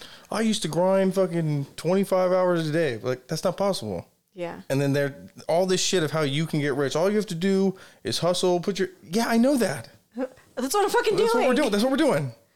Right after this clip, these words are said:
Speaker 1: It, sometimes it just doesn't work. That's okay. Not everybody's supposed to be a millionaire.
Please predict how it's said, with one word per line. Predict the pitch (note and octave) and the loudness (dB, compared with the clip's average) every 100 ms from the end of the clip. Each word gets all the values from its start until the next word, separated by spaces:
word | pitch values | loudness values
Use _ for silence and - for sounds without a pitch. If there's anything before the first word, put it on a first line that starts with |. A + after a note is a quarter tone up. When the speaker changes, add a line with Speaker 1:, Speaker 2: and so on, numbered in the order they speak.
| _ - | _ -8
Speaker 1:
It, | C#3 | -2
sometimes | F3+ A3 A3+ | 0 2 2
it | A3+ | 2
just | A#3 A3+ | 0 0
doesn't | A#3+ A#3+ | 2 2
work. | B3+ C4 - | 2 0 -2
That's | C3 - | -2 0
okay. | F#3 G3+ D3+ A2+ - | 0 0 -2 -4 -10
Not | C3+ D3+ | -4 0
everybody's | G3 G3 G3 F#3 | 2 2 2 2
supposed | E3+ F#3+ F#3+ | 0 0 0
to | D#3 | -2
be | B2 | -2
a | A#2 | 0
millionaire. | G#2+ G2 F2+ E2+ | 0 -2 -2 -4